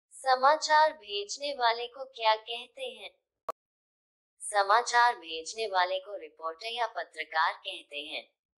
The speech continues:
यदि आप अपनी कक्षा में प्रथम आ जाओ तो रिपोर्टर आपके घर फोटो लेने आते हैं। ये भी पूछते हैं कि क्या बनना चाहते हो। समाचार पत्रों का प्रकाशन करने के बाद इन्हें बंडल बनाकर अलग-अलग शहरों में भेजा जाता है।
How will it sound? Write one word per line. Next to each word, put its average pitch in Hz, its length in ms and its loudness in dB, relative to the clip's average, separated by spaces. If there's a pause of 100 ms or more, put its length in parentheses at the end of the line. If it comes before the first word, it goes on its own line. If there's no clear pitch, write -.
(160)
यदि 262 380 -6
आप 220 240 4
अपनी 226 300 -8
कक्षा 180 420 0
में 202 220 -6
प्रथम 190 440 -6
आ 190 160 6
जाओ 147 300 2
तो - 220 -14
रिपोर्टर 185 500 -12
आपके 208 560 0
घर 185 120 -8
फोटो 196 420 -12
लेने 151 280 -6
आते 139 340 4
हैं। 147 400 -14 (840)
ये 226 240 -2
भी 254 280 -8
पूछते 196 400 -10
हैं 202 320 -2
कि 240 260 -18
क्या 196 180 4
बनना 220 360 0
चाहते 185 500 -2
हो। - 280 -18 (340)
समाचार 233 800 2
पत्रों 190 320 -8
का 196 180 -2
प्रकाशन 151 580 0
करने 202 460 -8
के 180 160 -12
बाद 165 380 2
इन्हें 190 360 -16
बंडल 202 420 -6
बनाकर 165 500 0
अलग-अलग 180 560 -4
शहरों 185 480 -6
में 233 160 -12
भेजा 156 400 -8
जाता 131 380 -2
है। 135 340 -8